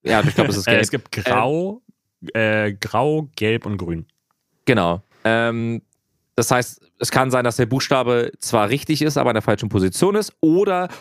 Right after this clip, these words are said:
Speaker 1: im Falle von grün, yo, äh, der Buchstabe
Speaker 2: Mhm.
Speaker 1: gehört genau dahin.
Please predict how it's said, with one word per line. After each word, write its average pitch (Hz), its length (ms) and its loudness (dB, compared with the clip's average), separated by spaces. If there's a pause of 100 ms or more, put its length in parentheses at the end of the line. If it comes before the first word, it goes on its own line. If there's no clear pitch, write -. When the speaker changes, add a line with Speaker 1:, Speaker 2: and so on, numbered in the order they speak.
(120)
Speaker 1:
im 131 140 0
Falle 127 220 2
von 104 220 0
grün, 120 500 2
yo, - 320 2 (220)
äh, 104 260 2
der 104 120 0
Buchstabe 110 340 0
Speaker 2:
Mhm. 95 40 -4
Speaker 1:
gehört 95 220 0
genau 82 240 0
dahin. 80 280 -2